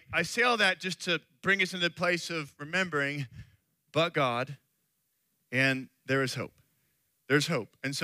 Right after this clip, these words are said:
there's hope for the anxiety-ridden society that we live in. There's hope for the stresses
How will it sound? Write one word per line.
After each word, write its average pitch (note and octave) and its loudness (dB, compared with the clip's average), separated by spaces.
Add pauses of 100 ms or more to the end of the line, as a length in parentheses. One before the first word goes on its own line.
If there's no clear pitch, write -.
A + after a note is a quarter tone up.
there's D3 0
hope D#3+ 2
for D#3+ -6
the D3+ 0
anxiety-ridden C#3+ -2
society C3+ -6
that B2 -6
we A#2+ -4
live A2 -4
in. F2 -16 (360)
There's C3+ 0
hope D#3+ 2
for D3 -8
the C3+ -6
stresses C#3+ -2